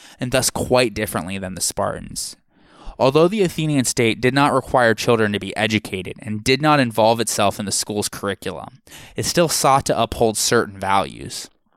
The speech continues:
In Athens, it was essentially the father's responsibility to ensure that his offspring received a proper upbringing.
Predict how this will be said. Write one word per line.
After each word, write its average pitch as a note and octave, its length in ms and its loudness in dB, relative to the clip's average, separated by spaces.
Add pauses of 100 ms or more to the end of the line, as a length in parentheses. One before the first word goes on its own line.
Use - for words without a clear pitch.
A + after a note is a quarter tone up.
(560)
In D3 140 -2
Athens, C3+ 540 -2
it - 80 -2
was D#3 180 4
essentially E3+ 440 2
the C#3 120 2
father's A#2+ 540 2
responsibility G#2+ 880 2
to - 160 0
ensure A2+ 340 2
that G#2 140 2
his G#2 180 -2
offspring G#2+ 540 0
received A2 340 -2
a A2 60 0
proper G#2+ 440 0
upbringing. - 540 -10